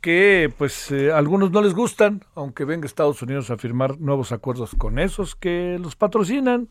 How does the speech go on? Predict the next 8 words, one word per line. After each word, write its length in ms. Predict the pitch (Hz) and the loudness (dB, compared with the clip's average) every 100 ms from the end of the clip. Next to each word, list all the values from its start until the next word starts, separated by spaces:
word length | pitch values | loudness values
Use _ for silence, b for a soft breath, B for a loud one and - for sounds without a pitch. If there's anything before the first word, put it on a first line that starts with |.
| - | -8
no 240 | 117 107 | -6 -6
solamente 500 | - 135 147 185 185 | -4 -4 -2 -2 -2
ellos, 220 | 233 220 | -4 -4
sino 200 | - 127 | -2 -2
varias, 380 | 123 127 135 - b b b b b | 0 0 -2 -6 b b b b b
este, 380 | 156 135 - 147 | -8 -6 -6 -4
diferentes 380 | 143 151 160 208 | -4 -6 -8 -6
instancias, 680 | 196 - 190 156 196 202 | -2 2 2 2 -2 -4